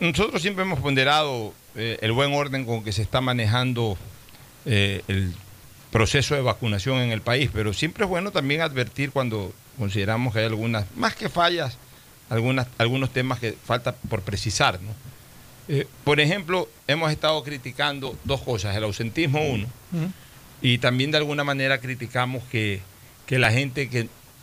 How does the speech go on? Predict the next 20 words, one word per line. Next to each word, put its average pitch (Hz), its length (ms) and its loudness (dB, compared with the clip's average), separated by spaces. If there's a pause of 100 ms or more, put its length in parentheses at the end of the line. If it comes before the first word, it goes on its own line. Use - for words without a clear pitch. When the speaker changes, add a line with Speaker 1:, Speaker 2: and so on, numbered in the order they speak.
(160)
Speaker 1:
ya 135 180 6
se 147 140 -2
ha 139 40 4
vacunado, 127 600 -2
sea 117 160 -6
en 120 80 -4
el 120 100 -4
exterior 117 440 0
o 98 100 -4
de 98 80 -4
alguna 117 260 -2
forma, 113 400 -2 (640)
no 139 260 6
notifique 147 460 0
aquello 139 400 0
porque 110 280 -4
puede 120 280 0
originar 123 560 0
de 117 140 -2
que 92 300 -4